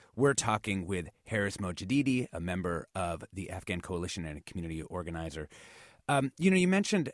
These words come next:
at the top that this last six weeks has been extremely difficult for, uh, Afghan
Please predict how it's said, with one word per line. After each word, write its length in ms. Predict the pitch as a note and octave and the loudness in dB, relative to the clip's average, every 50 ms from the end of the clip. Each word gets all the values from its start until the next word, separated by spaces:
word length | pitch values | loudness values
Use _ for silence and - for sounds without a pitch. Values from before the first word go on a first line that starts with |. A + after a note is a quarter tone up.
| - | -2
at 180 | - G#2+ G#2 - | 0 0 0 0
the 80 | - G#2 | -2 -6
top 320 | - - G2+ F#2+ F2+ - | -2 0 0 0 0 0
that 120 | G2 F2 | -4 -6
this 160 | - G2+ - - | -6 -6 -4 -2
last 300 | F#2 F2 D#2+ - - - | 0 -2 0 -2 -6 -6
six 280 | - F#2 - - - | -6 -8 -8 -8 -12
weeks 320 | - E2+ F2 E2+ D#2+ - - | -8 -6 -6 -6 -6 -6 -8
has 140 | G2 E2 | -8 -8
been 280 | - - F2+ F2 F2 - _ | -4 -6 -4 -4 -4 -8 _
extremely 560 | - - - - - - G2+ F#2+ F#2+ F2+ F2 | -12 -10 -10 -8 -6 -4 -4 -4 -2 -4 -4
difficult 540 | D2+ D#2+ D#2 F#2 F2 - - E2 D#2 D2+ - | -6 -8 -10 -10 -12 -8 -6 -6 -6 -6 -10
for, 460 | - - - F2 D#2+ D#2+ D#2 D#2 D#2 - - - - _ _ _ _ | -16 -12 -8 -6 -6 -4 -4 -6 -8 -10 -16 -20 -20 _ _ _ _
uh, 320 | - D#2+ D#2+ D#2+ D#2 D2 - - - | -8 -6 -6 -6 -6 -8 -10 -8 -8
Afghan 640 | F2+ E2 - - - E2+ D#2+ E2 D#2+ D#2+ D#2+ D2+ | -8 -8 -8 -8 -8 -8 -6 -6 -6 -8 -8 -10